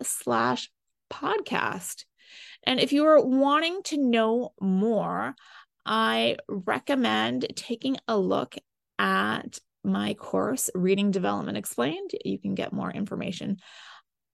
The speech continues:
about Reading Development Explained at the garforth education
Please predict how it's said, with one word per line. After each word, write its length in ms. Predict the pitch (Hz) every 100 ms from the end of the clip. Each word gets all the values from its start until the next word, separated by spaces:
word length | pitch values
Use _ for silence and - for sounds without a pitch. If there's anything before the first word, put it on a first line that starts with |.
| - -
about 560 | 214 185 - - -
Reading 240 | 262 262 262
Development 520 | 240 240 262 269 -
Explained 560 | - - - 247 320 370 -
at 260 | - 190
the 160 | 202 190
garforth 520 | - - 180 - 180 -
education 540 | 175 - - -